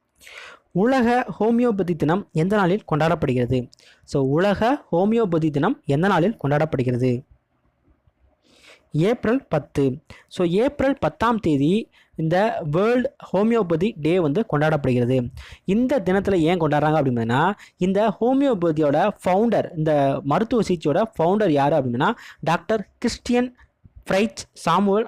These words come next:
ஹானிமன் அப்படிங்கிறவங்க. இவங்களோட பிறந்த தினம் தான் ஏப்ரல் பத்து. So, இந்த தினத்தை வந்து,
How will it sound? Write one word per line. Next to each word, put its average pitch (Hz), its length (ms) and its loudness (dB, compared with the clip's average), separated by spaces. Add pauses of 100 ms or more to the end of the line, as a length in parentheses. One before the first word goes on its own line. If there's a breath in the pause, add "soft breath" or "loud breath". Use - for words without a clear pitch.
ஹானிமன் 160 400 2
அப்படிங்கிறவங்க. 131 440 0 (360 loud breath)
இவங்களோட 214 640 2
பிறந்த 226 280 0
தினம் 156 240 0
தான் 170 180 0
ஏப்ரல் 175 420 0
பத்து. 131 420 -2 (180 loud breath)
So, 240 200 -4
இந்த 214 320 0
தினத்தை 180 320 0
வந்து, 160 380 -2